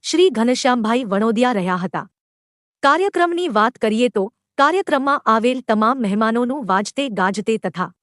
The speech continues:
શાબ્દિક સ્વાગત કરવામાં આવ્યું હતું.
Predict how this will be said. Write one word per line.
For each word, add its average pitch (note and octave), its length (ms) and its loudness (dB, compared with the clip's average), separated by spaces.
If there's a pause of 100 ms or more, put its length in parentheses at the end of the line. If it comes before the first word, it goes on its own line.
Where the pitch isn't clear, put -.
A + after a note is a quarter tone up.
(760)
શાબ્દિક C#4+ 520 2
સ્વાગત A#3+ 440 2 (100)
કરવામાં A#3+ 520 2
આવ્યું G#3+ 360 0
હતું. F#3+ 340 -6